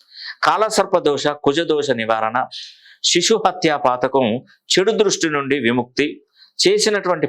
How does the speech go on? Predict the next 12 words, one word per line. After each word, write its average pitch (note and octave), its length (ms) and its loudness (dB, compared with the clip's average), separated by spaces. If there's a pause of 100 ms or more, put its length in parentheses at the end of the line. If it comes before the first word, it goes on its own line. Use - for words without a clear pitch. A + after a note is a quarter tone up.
పాపాలకు C#3+ 560 2 (260)
ప్రక్షాళన E3+ 680 0
జరిగి A#2 340 2 (360)
లక్ష్మీదేవి C#3+ 800 2
అనుగ్రహం A2 400 -2
కలుగుతుంది. F2+ 540 -4 (680)
ఈ E3 120 4
పుష్కరాలు F#3+ 600 2 (460)
మధ్యప్రదేశ్లో F#3+ 880 0
గల C#3+ 280 2 (600)
నర్మదా G3+ 540 2
నది D#3+ 260 0